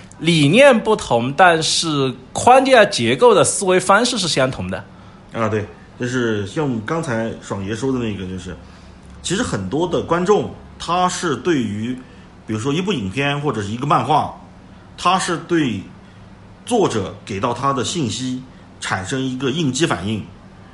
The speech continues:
Speaker 2: 就是我看到爆炸，哇，爽啊！我看到这个主角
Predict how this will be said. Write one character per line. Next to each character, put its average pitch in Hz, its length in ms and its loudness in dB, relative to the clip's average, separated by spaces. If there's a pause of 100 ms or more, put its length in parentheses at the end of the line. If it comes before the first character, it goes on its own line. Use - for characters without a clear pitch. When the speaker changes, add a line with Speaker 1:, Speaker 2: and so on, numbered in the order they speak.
(180)
Speaker 2:
就 123 60 -6
是 117 100 -4
我 107 240 -6
看 165 240 -2
到 143 100 4
爆 123 200 0
炸， 127 180 0
哇， 113 180 2
爽 95 240 -4
啊！ 101 160 0
我 85 140 -6
看 147 180 -2
到 139 120 0
这 131 120 -2
个 117 120 -4
主 95 160 -8
角 107 200 -2